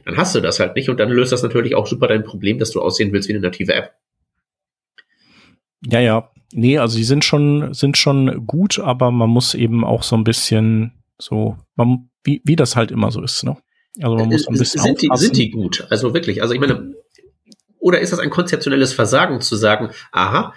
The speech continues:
Speaker 1: es gibt jetzt halt hier genau diese Devices und die sind heutzutage der, äh, der, der, der wichtigste Part und so, das mag ja alles sein, aber dass man dann sozusagen dieses Feature auf eine Art und Weise konzipiert, dass dieses Problem passieren kann.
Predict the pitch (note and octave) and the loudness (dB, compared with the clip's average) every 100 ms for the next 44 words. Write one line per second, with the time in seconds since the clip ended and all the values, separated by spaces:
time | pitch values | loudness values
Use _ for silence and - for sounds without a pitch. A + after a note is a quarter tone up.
0 | - C3 D3+ D3 C#3 B2 C3 A#2 A2+ B2+ | -10 -6 -2 -2 0 0 0 0 0 0
1 | B2 A2+ G2 - F#3+ F#3+ D#3 A#2+ A#2 A#2+ | 0 0 0 0 0 0 -2 0 -2 -2
2 | A2 G2+ G2+ F#2+ G2 E2 E2 D#2+ - F2 | -2 -2 0 0 0 0 2 2 0 -2
3 | D#2+ - - - - G2 G#2 F#2 F#2+ A#2 | -2 -6 -12 -12 -4 -2 -2 0 0 0
4 | - - - - B2 G#3+ - C#3+ E3+ G#3 | -2 -8 -14 -4 -2 -2 -6 -4 0 0
5 | - F#2 - - - - B2+ B3 - - | 0 -4 -4 -6 -6 -2 -2 -2 -8 -20
6 | - - _ A#2 B2+ C#3+ D3 C3 C3+ C3 | -20 -20 _ -2 0 0 0 0 0 0
7 | A#2 A#2 G#2 - F3 F3 D#3 A#2+ A#2 B2 | 2 2 -2 -2 0 0 2 2 0 0
8 | A2 A2+ C3+ - C3+ A#2 - - - A#2+ | 0 0 0 0 -2 -4 -4 -2 -2 -4
9 | B2+ - F2+ B2 B2 G2+ A#2+ E2 D2+ - | -6 -10 -2 -2 -2 -2 0 0 -4 -16